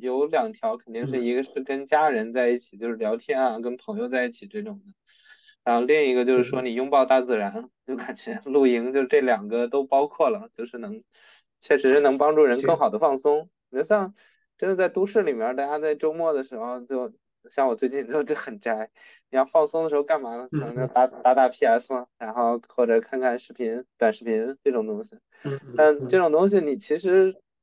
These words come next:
Speaker 1: 就很难定义自己真的有没有被放松到，
Speaker 2: 嗯。
Speaker 1: 就是你完了之后可能也并没有觉得很放松，就反而觉得，特别有时候你要看多了之后，
Speaker 2: 嗯。
Speaker 1: 之后反而会觉得更疲劳了，也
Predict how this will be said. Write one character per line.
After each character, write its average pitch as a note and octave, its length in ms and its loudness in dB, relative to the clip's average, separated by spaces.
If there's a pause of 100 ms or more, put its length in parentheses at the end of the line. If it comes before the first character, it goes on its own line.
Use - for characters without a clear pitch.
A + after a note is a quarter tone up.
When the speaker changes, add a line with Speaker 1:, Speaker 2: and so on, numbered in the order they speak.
(160)
Speaker 1:
就 G3+ 160 2
很 G3+ 200 -4
难 D3 180 -2
定 A3 240 2
义 F#3+ 80 2
自 F#3 160 -4
己 C3 100 -2
真 F3+ 180 -2
的 G#3 80 4
有 C3 120 2
没 G2+ 100 -6
有 D3+ 140 0
被 D#3 140 0
放 D#3 200 -2
松 E3 200 -12
到， C#3 240 -4
Speaker 2:
嗯。 C#3+ 80 -20
Speaker 1:
就 C#3+ 120 -10
是 D3 140 -10
你 C3+ 100 -6
完 A2+ 180 -2
了 D3 120 -2
之 F3 80 -4
后 F#3+ 120 0
可 - 120 -14
能 D3+ 120 -8
也 C#3+ 120 -6 (100)
并 F3 160 -4
没 B2 80 -6
有 B2+ 160 -2
觉 A2+ 160 0
得 C3 300 -2 (560)
很 A#2 120 -6
放 B2+ 200 -2
松， A3+ 320 -10 (180)
就 A2+ 380 -6
反 G#2+ 200 -6
而 A2 200 -2
觉 C3+ 160 0
得， B2 400 2 (400)
特 D3+ 100 -4
别 D3+ 160 4
有 C3+ 140 4
时 G#3+ 160 -4
候 D3+ 80 0
你 C#3 80 -4
要 A#2+ 120 0
看 D3+ 240 -8
多 D#3 180 0
了 C#3+ 100 2
之 B2 100 0
后， - 80 -10
Speaker 2:
嗯。 - 60 -20 (400)
Speaker 1:
之 D#3+ 100 -10
后 D#3+ 160 -8
反 D3+ 160 -6
而 C#3+ 80 -4
会 F3+ 120 -2
觉 - 120 -2
得 F3 60 0
更 G3+ 180 -2
疲 - 180 -8
劳 D3+ 220 -2
了， G2 180 -10 (160)
也 G#2 120 -4